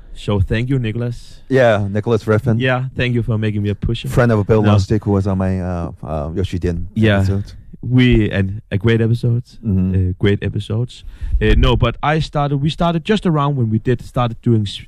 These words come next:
Speaker 1: amphetamine. We call it speed in Denmark.
Speaker 2: Yeah.
Speaker 1: Uh, Pusha One came out.
Speaker 2: Right.
Speaker 1: And I had this, like,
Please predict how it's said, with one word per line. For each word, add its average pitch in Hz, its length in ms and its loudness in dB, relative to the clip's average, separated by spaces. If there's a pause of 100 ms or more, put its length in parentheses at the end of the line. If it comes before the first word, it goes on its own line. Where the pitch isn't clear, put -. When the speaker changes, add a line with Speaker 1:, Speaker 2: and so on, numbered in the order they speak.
(100)
Speaker 1:
amphetamine. 120 640 0
We 117 120 2
call 104 200 0
it 95 100 0
speed - 380 -2
in 110 120 -2
Denmark. 113 380 -6 (140)
Speaker 2:
Yeah. 107 260 0 (240)
Speaker 1:
Uh, 98 420 2 (220)
Pusha 123 300 4
One 113 220 0
came 87 240 -2
out. 85 220 -4 (180)
Speaker 2:
Right. 98 320 0 (100)
Speaker 1:
And 104 120 0
I 123 100 2
had 117 280 2
this, 101 240 0
like, 90 420 -4